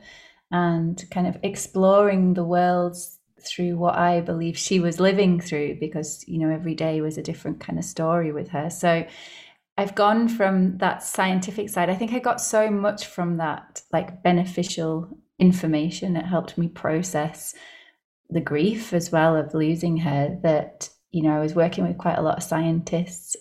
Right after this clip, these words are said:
and doing things with the Wellcome Collection in London as well. And it's just stayed with me as, as an interest. You know, I love the National Geographic magazines. I like reading about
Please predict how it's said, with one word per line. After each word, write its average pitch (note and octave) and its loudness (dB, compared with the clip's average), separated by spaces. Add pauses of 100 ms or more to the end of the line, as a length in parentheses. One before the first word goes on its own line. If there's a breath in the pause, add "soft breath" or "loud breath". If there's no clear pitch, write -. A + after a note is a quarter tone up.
and D#3+ 0 (500 loud breath)
doing E3 0
things E3 0
with D#3+ -4
the D3+ -2
Wellcome F3+ 4
Collection F#3 -2
in E3 2
London E3 0
as D#3+ -6
well. E3+ 0 (540 loud breath)
And F3+ 2
it's G3+ -2
just - -2
stayed B3+ 0
with G#3+ 0
me E3+ 2
as, E3+ -4
as F3+ 0
an F3+ 4
interest. F#3+ 0
You F#3+ 2
know, F3+ 4
I F#3 4
love F#3 2
the F#3 2
National E3+ 0
Geographic F#3 -4
magazines. F#3 0
I E3+ 0 (320 loud breath)
like E3+ 2
reading F3+ 0
about F3 0